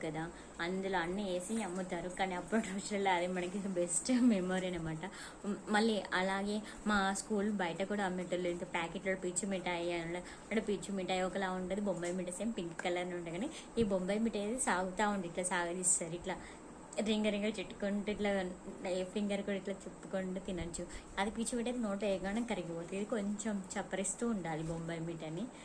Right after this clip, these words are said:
కొంచెం అలా డిఫరెంట్ ఉంటుంది. అది పీచు మిఠాయి అయితేనే ప్యాకెట్లో వేస్తారు, ఇది only చే-, చేతికి ఇట్లా సాగదీసి ఇస్తారు. దాని డిఫరెన్స్ అంటే అదనమాట.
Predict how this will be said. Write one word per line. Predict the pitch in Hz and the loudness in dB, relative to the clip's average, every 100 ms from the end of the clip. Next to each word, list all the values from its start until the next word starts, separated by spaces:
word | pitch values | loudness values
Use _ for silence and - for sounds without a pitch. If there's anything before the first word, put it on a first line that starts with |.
| - - | -12 -4
కొంచెం | 202 208 185 | -2 0 0
అలా | 175 | -2
డిఫరెంట్ | 175 175 - 196 202 | -2 -4 -2 -2 -2
ఉంటుంది. | 185 180 165 170 240 - - - - - | -4 -4 -4 -4 -6 -10 -16 -16 -14 -4
అది | 226 | -2
పీచు | 226 240 247 | 0 0 0
మిఠాయి | 247 226 226 | 0 2 2
అయితేనే | 208 220 233 | 2 -2 0
ప్యాకెట్లో | 247 202 196 190 | 2 2 2 -2
వేస్తారు, | 190 170 170 185 | 0 0 -2 -2
ఇది | 196 214 | 0 0
only | 208 202 208 226 - | 2 0 2 0 -2
చే-, | 185 - - | -8 -6 -4
చేతికి | 190 196 190 208 | -2 -4 -6 -4
ఇట్లా | 202 196 190 | -4 -2 -2
సాగదీసి | 185 196 185 180 196 202 180 | -2 -4 -4 -4 0 0 0
ఇస్తారు. | 175 175 160 226 - - - - 214 | 0 0 -2 -6 -8 -14 -14 -8 -2
దాని | 196 190 | 0 0
డిఫరెన్స్ | 185 185 190 185 180 | -2 -4 -4 -4 -4
అంటే | 190 170 240 | -6 -2 -2
అదనమాట. | 190 170 170 165 156 208 | 0 -2 -4 -6 -6 -6